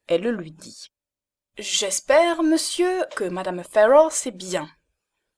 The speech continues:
Très bien, madame. » Un autre silence suivit. Elinor, qui voyait l'excès de son embarras, ne voulait pas y ajouter en ayant l'air de s'en apercevoir. Elle voulut au contraire chercher à le remettre en lui parlant amicalement.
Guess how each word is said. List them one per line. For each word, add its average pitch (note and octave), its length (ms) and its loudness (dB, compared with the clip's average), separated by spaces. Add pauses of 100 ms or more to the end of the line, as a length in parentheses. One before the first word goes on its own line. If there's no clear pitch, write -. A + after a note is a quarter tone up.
(140)
Très - 180 0
bien, G#3 240 -8
madame. » F3+ 480 -8 (720)
Un F3+ 140 -6
autre G3+ 220 -4
silence G3 380 -6
suivit. D#3+ 520 -12 (640)
Elinor, G#3+ 460 0
qui - 140 -14
voyait F3+ 260 -4
l'excès F3+ 340 -2
de G3+ 80 -8
son F3+ 260 -6
embarras, E3+ 600 -2
ne G#3 160 -4
voulait G3 300 -6
pas B3+ 180 -2
y F#3 160 -6
ajouter F#3+ 640 -4
en E3+ 220 -6
ayant F3 240 -6
l'air G#3+ 240 -4
de F3 100 -8
s'en E3+ 220 -8
apercevoir. F#3+ 920 -6 (300)
Elle F#3+ 160 0
voulut C4 420 -2
au A#3+ 80 0
contraire A3+ 460 -4
chercher - 520 -2
à D#3+ 140 -10
le E3+ 100 -2
remettre A3+ 680 0
en F3+ 80 -6
lui F3 120 -6
parlant A3+ 520 -4
amicalement. A#3 680 -4